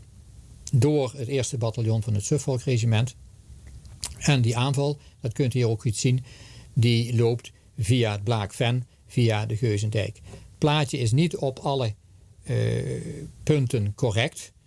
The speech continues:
maar het zal duidelijk zijn dat we hier te maken hebben met de, de, aan het zuiden de, de spoorlijn naar Hamond, hè, de IJzeren Rijn, en de aftakking naar het noorden, dat is natuurlijk de spoorlijn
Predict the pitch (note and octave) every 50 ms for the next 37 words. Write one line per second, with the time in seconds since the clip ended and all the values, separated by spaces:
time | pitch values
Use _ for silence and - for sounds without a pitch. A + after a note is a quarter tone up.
0 | _ _ - - _ - B2+ B2 B2 A#2 - C#3 A2+ G#2+ A#2+ B2+ C3+ C3+ C3+ -
1 | - C#3 B2+ C3 A#2+ A#2 A#2 - - B2 A#2 B2 A2 - A#2+ A2+ A2 A2+ A#2 A2+
2 | - C3+ A#2+ A#2+ A#2 A2 - A#2+ A#2 - C3+ A#2 A2 A2+ G#2+ G#2 G#2+ G#2 G#2+ G#2+
3 | G#2+ A2 A2 G#2 G2+ - - D3 C3 A#2+ A2+ G#2+ G#2 G#2 A2 G#2 G2+ G2+ G2+ G2
4 | - - - - - - - - - - - - - - - - E3 - - -
5 | - D#3+ C#3+ B2+ A#2+ A2 G#2 G#2 G2+ G2+ G2+ G2+ G2 F#2+ A#2+ B2+ C3+ C#3 C3 C3+
6 | C#3+ C#3+ - - - - - - - - B2+ C3 B2+ A2+ A2+ G#2+ G2+ - G#2+ G2+
7 | G2+ C#3 A#2+ A#2 B2 B2+ B2+ B2 - - - - - - A#2+ A2+ A2 A2+ - B2+
8 | A2 - - B2+ G#2+ G#2 - A#2+ A2+ A2+ G#2 F#2+ F2+ G#2+ G#2+ G#2 G#2+ G#2 G#2 G2+
9 | A#2 G#2+ - - - - - - - - A2 G#2+ G#2+ A2+ G2+ - A2+ G#2 - A2
10 | G#2 G#2+ - A2 - - - A2 G#2 G#2 G#2 G2+ F#2 G2 G#2 A2+